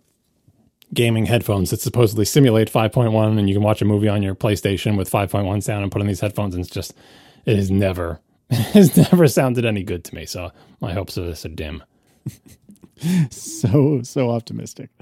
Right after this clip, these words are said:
Speaker 2: All right. And then Umberto Iris Pereira writes, "The new Apple T V has Wi-Fi six, which might improve connection speed and stability for some people, especially given how frequently T Vs have terrible connections."
Speaker 1: Just looking for more reasons to be interested in what's,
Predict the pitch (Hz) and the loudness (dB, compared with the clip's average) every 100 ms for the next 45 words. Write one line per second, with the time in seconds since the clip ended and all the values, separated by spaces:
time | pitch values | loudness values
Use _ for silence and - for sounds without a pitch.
0 | 135 165 170 165 127 160 165 151 131 117 | -14 -10 -8 -8 0 6 8 6 4 -2
1 | - 160 151 151 147 151 156 180 185 - | -6 -4 0 2 4 4 4 4 4 4
2 | 170 165 165 - - 151 160 160 156 135 | 4 6 4 -2 -6 2 4 4 4 0
3 | - - 143 160 160 151 143 139 139 - | -6 0 2 4 4 2 2 2 0 -2
4 | - 147 139 190 220 180 175 185 165 165 | -2 0 2 4 4 2 -2 0 2 2
5 | 160 117 147 139 127 117 143 131 127 - | 2 0 0 2 2 2 2 2 -2 0
6 | - 214 - - 131 151 151 208 208 175 | 4 4 2 -10 -4 -2 0 0 -2 0
7 | 185 - 156 - 147 - 139 131 - 131 | -2 0 -2 -2 -4 -2 -2 -2 -4 -2
8 | 127 117 110 131 226 214 - 117 113 - | -2 -4 -6 -8 -4 -4 -4 -4 -6 -8
9 | - 240 - 214 220 214 185 214 - 214 | -4 -4 -2 -4 -2 -2 -2 -4 -4 -4
10 | 202 196 180 190 151 120 110 - 151 - | -2 -4 -4 -4 -2 -2 -6 -6 -8 -2
11 | 117 107 - 123 110 - - - _ - | -2 -2 -2 -4 -4 -6 -14 -20 _ 0
12 | 143 143 120 101 107 104 104 107 98 101 | 4 4 4 4 4 4 4 2 2 0
13 | 90 - 90 87 90 92 95 87 - 92 | -2 -2 -2 0 -2 -2 -4 -6 -4 -4
14 | 92 - 127 - | -4 0 0 0